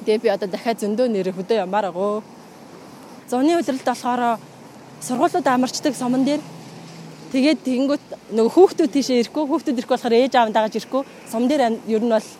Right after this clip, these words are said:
амьдрал нэг тийм байхгүй, унтай байдал орчин. Тэгээд яг намар хичээл эхлэх үеэр, ер нь хичээлийн жилийн үеэр л хөдөө явах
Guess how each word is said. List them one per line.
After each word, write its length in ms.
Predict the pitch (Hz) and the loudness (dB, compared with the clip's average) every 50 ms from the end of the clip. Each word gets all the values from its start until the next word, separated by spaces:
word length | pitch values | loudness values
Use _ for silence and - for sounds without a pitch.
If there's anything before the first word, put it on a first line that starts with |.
| - - - - - | -20 -20 -18 -10 -4
амьдрал 360 | 196 208 226 202 247 247 - - 233 | 0 0 2 2 2 0 0 -2 -2
нэг 120 | 240 - - | -2 -2 0
тийм 240 | 233 220 208 202 190 - - - - - - - - - - - - - - - - | 0 0 0 -2 -6 -10 -20 -20 -20 -20 -20 -20 -20 -20 -20 -20 -20 -20 -14 -4 -4
байхгүй, 340 | 240 233 - - 277 339 - - | -2 -2 -2 -4 -4 -6 -6 -6
унтай 280 | - 220 240 - 311 262 | -8 -6 2 2 4 4
байдал 240 | 254 240 - - 240 | 4 2 2 2 -2
орчин. 240 | 220 - - 277 302 - - - - - - | -2 0 -2 -6 -6 -6 -8 -20 -18 -8 -2
Тэгээд 200 | 233 247 226 - - - - - - - - - - | -2 -2 -2 -2 -8 -20 -20 -20 -20 -20 -14 -4 -2
яг 120 | 233 226 208 190 214 | -2 0 0 -2 -4
намар 320 | 220 226 254 294 311 - | -2 0 2 0 0 0
хичээл 340 | - - - 294 330 - 262 | -4 -4 0 0 0 0 -2
эхлэх 400 | 233 - - - - 254 247 - | -6 -6 -8 -4 -4 -4 -2 0
үеэр, 340 | 233 226 226 214 226 220 202 - - - - - - - - - - | 0 2 4 4 4 4 2 -4 -18 -20 -20 -20 -20 -20 -18 -8 -4
ер 100 | 214 226 | -2 -2
нь 140 | 277 262 - | -2 -2 -4
хичээлийн 400 | - - 330 359 - 381 330 262 | -2 -2 -2 0 2 2 2 2
жилийн 300 | 262 240 - 262 247 233 | 0 -2 0 0 0 2
үеэр 260 | 226 247 240 233 247 | 2 4 4 4 2
л 120 | 226 - - - - - - - - - | 2 -4 -14 -18 -18 -18 -18 -18 -12 -6
хөдөө 240 | - 208 - - 220 214 | -4 -4 0 2 2 2
явах 240 | 202 196 196 - | 2 0 -4 -8